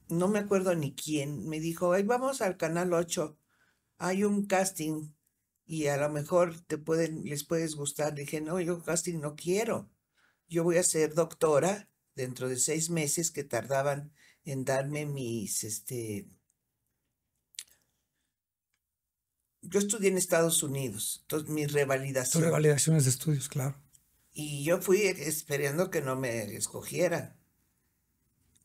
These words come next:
Speaker 1: Y pues nada, esto fue un sábado.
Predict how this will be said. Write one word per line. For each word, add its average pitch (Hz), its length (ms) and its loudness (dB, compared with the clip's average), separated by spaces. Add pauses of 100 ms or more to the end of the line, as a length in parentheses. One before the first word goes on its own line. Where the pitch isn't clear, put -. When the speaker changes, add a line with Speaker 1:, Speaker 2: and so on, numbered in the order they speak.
Speaker 1:
Y 151 480 -4
pues 139 300 0
nada, 175 340 4
esto 170 220 2
fue 165 160 -2
un 165 80 2
sábado. 196 760 4